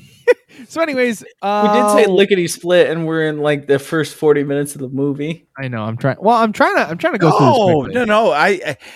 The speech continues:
Speaker 3: th-, there's, there's certain parts of this movie that make a lot of sense and I think are fucking awesome, but
Speaker 1: Yeah.
Speaker 3: there's, but there's a lot of it.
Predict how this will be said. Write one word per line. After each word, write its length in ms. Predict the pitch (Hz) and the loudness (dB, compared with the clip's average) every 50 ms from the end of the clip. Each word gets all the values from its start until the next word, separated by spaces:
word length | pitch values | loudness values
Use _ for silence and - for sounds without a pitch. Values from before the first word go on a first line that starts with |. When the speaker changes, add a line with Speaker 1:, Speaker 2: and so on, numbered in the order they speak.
| - _ 185 | -8 _ -2
Speaker 3:
th-, 140 | 190 190 185 | -2 -2 -2
there's, 420 | 170 202 196 180 - - - _ 151 | -2 -2 -2 -2 -4 -8 -14 _ -6
there's 220 | 147 190 180 - | -4 -2 -2 -2
certain 300 | - 294 294 285 226 196 | -2 -2 -2 -2 -4 -6
parts 260 | - - 196 180 - | -4 -4 -4 -4 -4
of 80 | 180 160 | -6 -6
this 180 | 156 - - | -8 -8 -6
movie 280 | - 160 165 147 156 156 | -4 -4 -2 -2 -2 -2
that 180 | 139 143 123 123 | -2 -2 -2 -2
make 220 | 131 139 143 - | -4 -6 -4 -4
a 40 | 139 | -4
lot 220 | 139 139 131 131 | -2 0 -2 -2
of 80 | 127 - | -2 -4
sense 380 | - - 139 139 156 156 - | -6 -6 -4 -4 -6 -8 -10
and 180 | - - 135 131 | -12 -8 -6 -4
I 80 | 127 123 | -4 -4
think 260 | - - 143 120 - | -4 -6 -10 -10 -10
are 60 | 117 | -14
fucking 460 | 107 _ - 143 131 - - 117 107 - - - | -12 _ -4 -4 -4 -4 -6 -12 -12 -12 -12 -10
awesome, 520 | 98 98 101 - - - 170 170 180 - _ _ - - - - - - - _ | -8 -8 -8 -6 -4 -4 -4 -4 -4 -8 _ _ -20 -20 -20 -20 -20 -20 -12 _
but 180 | - 190 139 - | -4 -4 -2 0
Speaker 1:
Yeah. 100 | 180 170 | 2 2
Speaker 3:
there's, 280 | 180 165 - - - _ _ _ _ _ _ _ _ | 2 0 -2 -6 -14 _ _ _ _ _ _ _ _
but 160 | - 190 190 | -6 -4 -2
there's 220 | - 220 214 185 220 | 0 0 0 2 2
a 60 | 196 | 0
lot 340 | 180 165 160 165 175 185 202 | 0 0 0 0 0 -2 -2
of 100 | 190 - | -2 -4
it. 100 | 220 | -4